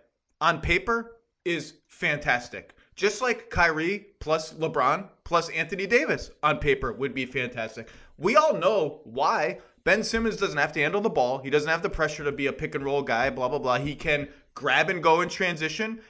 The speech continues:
He's the best in the N B A at setting up people for threes in that scenario. He can be the all N B A level defender that he is, a defense player of the year candidate, a type of player switching one through five that the Nets desperately need. He can be the Draymond Green short roll screen setter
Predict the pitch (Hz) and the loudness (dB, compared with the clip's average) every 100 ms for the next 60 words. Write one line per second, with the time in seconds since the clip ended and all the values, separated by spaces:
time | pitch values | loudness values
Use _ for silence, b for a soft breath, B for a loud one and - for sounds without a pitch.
0 | _ 160 143 143 117 147 160 - 170 156 | _ -6 -2 -2 4 2 2 -2 -2 -2
1 | 156 151 147 180 151 - 147 151 147 - | -2 2 2 2 -2 0 2 4 2 0
2 | - - 170 156 - 143 139 135 151 190 | -12 -8 -4 -4 -2 -4 -2 -4 -4 -4
3 | - - _ _ 160 156 160 - 143 147 | -10 -16 _ _ 0 2 0 -2 0 2
4 | 185 196 B - 180 175 160 165 170 147 | 2 0 B -4 -2 0 -2 0 -2 0
5 | 135 160 175 147 - 156 160 156 160 147 | 4 4 4 2 -2 -2 0 2 4 6
6 | 147 151 151 139 147 156 190 160 131 131 | 4 4 0 2 2 2 0 0 0 2
7 | 151 175 139 151 156 147 - 151 135 131 | 0 0 -4 -6 -4 -4 0 2 2 2
8 | 131 131 139 156 165 175 185 127 - 127 | -2 -2 -4 -2 0 2 2 2 -2 -2
9 | 165 160 139 - 151 151 147 170 165 151 | 0 0 -4 0 2 2 0 -6 -6 -4
10 | 143 151 156 139 127 131 165 156 139 127 | -2 -4 -2 -4 0 2 2 0 -2 -2
11 | 127 139 - b b - 117 175 170 180 | -2 -2 -4 b b -20 0 0 2 0
12 | 175 165 151 127 143 226 - B B - | 0 0 -2 -2 -4 -4 -10 B B -6
13 | 196 185 156 170 160 156 165 - 151 165 | -2 0 0 -2 -4 -2 -4 0 2 2
14 | 165 156 143 170 196 196 - - 196 170 | 4 0 0 -2 -4 -8 -8 4 6 6
15 | 170 170 165 - - 165 170 170 175 214 | 2 0 0 -2 -4 -4 -2 2 2 2
16 | 240 | -2